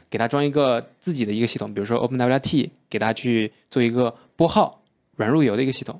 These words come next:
然后呢，你可以通过它丰富的接口，比如说去外接一个硬盘呀，外接一个无线的网卡，外接一个有线的网卡，作为一个家庭的一个小的一个小型的服务器，放在桌面上面呢也很好看。然后呢，它有一个很好的I D，很好的外观设计，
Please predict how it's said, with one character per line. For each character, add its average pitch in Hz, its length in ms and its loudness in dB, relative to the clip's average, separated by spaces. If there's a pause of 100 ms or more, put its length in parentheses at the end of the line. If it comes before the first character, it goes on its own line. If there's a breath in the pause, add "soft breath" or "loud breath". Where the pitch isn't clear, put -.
(120)
然 107 140 -4
后 160 80 0
呢， 151 80 2
你 113 180 0
可 - 180 -4
以 127 80 4
通 135 280 -4
过 131 180 2
它 123 180 -4
丰 135 220 -4
富 147 60 2
的 131 80 4
接 143 180 2
口， - 300 -6 (340 loud breath)
比 - 80 -6
如 98 60 -2
说 110 120 -2
去 113 140 -2
外 117 160 2
接 110 140 -2
一 104 60 -2
个 107 280 2
硬 120 160 2
盘 104 180 -4
呀， 107 240 -2 (300 soft breath)
外 110 140 0
接 110 220 0
一 - 20 -2
个 107 300 0
无 110 160 -6
线 185 160 2
的 151 60 2
网 107 120 -2
卡， 113 220 -12
外 117 140 -4
接 117 80 -2
一 - 20 -2
个 117 60 2
有 117 120 0
线 131 140 0
的 165 80 4
网 117 160 -6
卡， - 220 -10
作 135 120 -2
为 123 80 2
一 120 40 0
个 127 100 0
家 156 240 0
庭 104 260 -10
的 110 80 -2
一 107 80 -2
个 113 120 -6
小 - 340 -4
的 113 100 -12
一 117 60 -8
个 117 60 -6
小 120 120 -4
型 113 120 -4
的 123 40 -2
服 131 140 -4
务 151 60 -2
器， 160 200 -10 (380 loud breath)
放 151 140 0
在 151 40 2
桌 151 120 2
面 160 100 2
上 147 160 0
面 120 100 0
呢 107 60 0
也 101 80 -4
很 113 160 -6
好 113 80 0
看。 120 260 -4
然 107 120 -4
后 110 100 -2
呢， 107 140 -4
它 120 120 -6
有 117 80 2
一 110 40 0
个 113 80 2
很 117 120 -4
好 110 140 -8
的 101 80 -12
I 120 160 -4
D， 131 220 -6
很 117 120 -14
好 110 80 -8
的 107 60 -6
外 117 140 2
观 131 120 0
设 180 160 0
计， - 160 -10